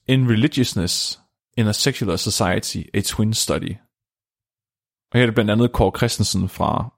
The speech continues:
øh, S D U, som har været med til at lave det her studie. Der er blandt andet, eller der, der har de så kigget på det der danske tvillinge,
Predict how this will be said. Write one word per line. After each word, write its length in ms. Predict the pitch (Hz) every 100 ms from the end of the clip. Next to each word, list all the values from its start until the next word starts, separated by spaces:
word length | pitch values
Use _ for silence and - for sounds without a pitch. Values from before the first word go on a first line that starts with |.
| _ 104
øh, 360 | 98 - - - - _ _ _ _ -
S 80 | -
D 40 | -
U, 120 | 139 - -
som 180 | - 107
har 80 | 92
været 100 | 90
med 80 | 98
til 120 | 101
at 60 |
lave 140 | 87 92
det 80 | 87
her 60 |
studie. 300 | - - - - _ _ _ _ _ _ _ _ _ _ -
Der 80 |
er 60 | 123
blandt 160 | 117 110
andet, 280 | 117 127 - _ _
eller 140 | 127 110
der, 200 | 143 127
der 160 | -
har 80 | 147
de 120 | 139
så 60 | 123
kigget 320 | - 151 156
på 80 | 131
det 80 | 107
der 100 | 104
danske 380 | 110 123 - 113
tvillinge, 440 | - 113 110 85